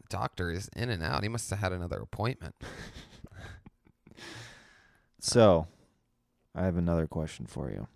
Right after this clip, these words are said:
Speaker 1: Mm-hmm.
Speaker 2: Me and you went on the Monster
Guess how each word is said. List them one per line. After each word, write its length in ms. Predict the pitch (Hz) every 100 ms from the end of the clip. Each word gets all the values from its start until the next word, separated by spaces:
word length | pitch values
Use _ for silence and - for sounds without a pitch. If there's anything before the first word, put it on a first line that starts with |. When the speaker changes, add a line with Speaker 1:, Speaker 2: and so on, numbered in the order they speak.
| -
Speaker 1:
Mm-hmm. 280 | 104 104 104 113 110 _ -
Speaker 2:
Me 140 | 90
and 100 | 92
you 300 | 95 87 78 - _ -
went 240 | 87 82
on 340 | 80 62 50 - _ _
the 100 | -
Monster 720 | 78 82 85 82 - 82 80